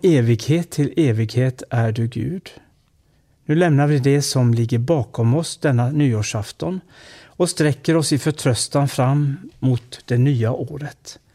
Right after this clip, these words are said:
Vi ber om fred på jorden, fred med varandra och med hela din skapelse. Vi ber att du är med var och en utav oss i det nya som väntar. I Jesu namn.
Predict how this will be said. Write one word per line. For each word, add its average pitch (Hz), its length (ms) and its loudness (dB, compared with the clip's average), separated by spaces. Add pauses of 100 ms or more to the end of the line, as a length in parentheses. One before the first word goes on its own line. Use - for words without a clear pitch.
(840)
Vi 165 100 2
ber 156 220 4
om 160 100 2
fred 151 420 0
på 175 120 -2
jorden, 143 580 0
fred 135 420 0
med 143 140 2
varandra 139 640 0 (440)
och - 300 -6
med 120 120 4
hela 123 340 0
din 113 200 2
skapelse. 127 840 -6 (960)
Vi 170 140 0
ber 156 360 0
att - 180 -4
du 147 100 0
är 143 40 4
med 131 320 2
var 123 300 0
och 131 60 2
en 120 160 2
utav 120 440 -2
oss - 340 -8 (440)
i 120 80 -4
det 117 120 2
nya 117 360 2
som 117 200 0
väntar. 127 580 -4 (480)
I 117 180 0
Jesu 123 440 -2
namn. 120 380 -2